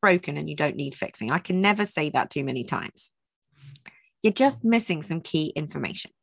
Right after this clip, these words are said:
So I was trying to go from zero to fixed in sixty seconds flat. You know, I wanted that instant gratification. And there's so many people that sell you that instant gratification. And I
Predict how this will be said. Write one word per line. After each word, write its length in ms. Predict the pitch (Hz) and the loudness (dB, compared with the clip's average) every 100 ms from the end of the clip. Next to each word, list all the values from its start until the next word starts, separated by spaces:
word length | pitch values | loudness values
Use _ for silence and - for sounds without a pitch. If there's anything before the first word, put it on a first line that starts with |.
| _ _ - - - - - | _ _ -20 -20 -20 -20 -2
So 200 | 226 202 | 2 4
I 240 | 233 269 339 | 6 6 8
was 180 | 320 | 6
trying 360 | - 202 185 185 | 4 4 6 6
to 80 | 180 | 2
go 400 | 165 160 147 214 | 2 4 4 2
from 220 | 240 208 | 2 0
zero 440 | 170 160 196 196 180 | 2 6 6 6 2
to 120 | 156 | -2
fixed 540 | - - 269 - - - | -6 -2 -2 -6 -12 -6
in 120 | 180 | -4
sixty 440 | - 196 - - | -2 -4 -2 -2
seconds 320 | 160 156 143 | -2 -2 -4
flat. 260 | - 131 - - _ _ _ | 0 2 2 -2 _ _ _
You 60 | 175 | 2
know, 80 | 175 | 4
I 160 | - | 4
wanted 440 | 185 220 214 196 - | 4 4 4 2 2
that 180 | 143 | 2
instant 360 | 190 180 - 175 | 2 -2 -4 -2
gratification. 680 | 165 165 - 156 147 147 151 | -2 -2 -8 -6 -4 -2 0
And 120 | 214 | 2
there's 200 | 277 269 | 2 0
so 260 | - 311 294 | 2 2 2
many 180 | 277 240 | 0 0
people 280 | 240 208 | 0 0
that 140 | 190 - | 0 0
sell 220 | - 170 | 2 2
you 140 | 165 | 2
that 160 | 147 - | -2 -4
instant 300 | 151 - 151 | -4 -8 -4
gratification. 600 | 139 - 135 139 147 147 | -4 -4 -4 -2 -2 2
And 140 | 170 | 4
I 260 | 190 214 208 | 6 6 4